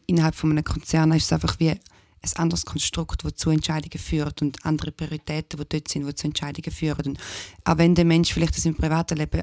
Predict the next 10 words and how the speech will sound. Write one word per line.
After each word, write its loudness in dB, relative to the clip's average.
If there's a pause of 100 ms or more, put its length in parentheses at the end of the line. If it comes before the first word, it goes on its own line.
anders -2
würde -4
entscheiden, -4
entscheidet, -6
dass -2
er -2
sich -6
in -2
seinem -2 (100)
Job -2